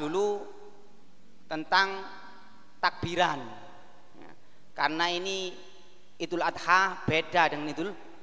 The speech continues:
Fitri. Secara umum takbir itu ada dua, takbiran ya. Takbiran itu ad-, dibagi menjadi dua, dua nama.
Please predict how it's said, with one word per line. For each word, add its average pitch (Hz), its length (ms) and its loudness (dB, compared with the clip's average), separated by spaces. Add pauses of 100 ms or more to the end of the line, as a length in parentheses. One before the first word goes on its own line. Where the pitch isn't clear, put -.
(180)
Fitri. 156 480 -4 (800)
Secara 190 480 8
umum 180 400 4 (480)
takbir 190 560 8
itu 233 400 -2
ada 175 400 4
dua, 156 320 6
takbiran 170 520 6 (120)
ya. 131 100 -4 (300)
Takbiran 175 640 4
itu 208 240 -2
ad-, - 480 0
dibagi 165 240 6
menjadi 165 240 2
dua, 143 320 2 (640)
dua 165 240 6
nama. 180 560 6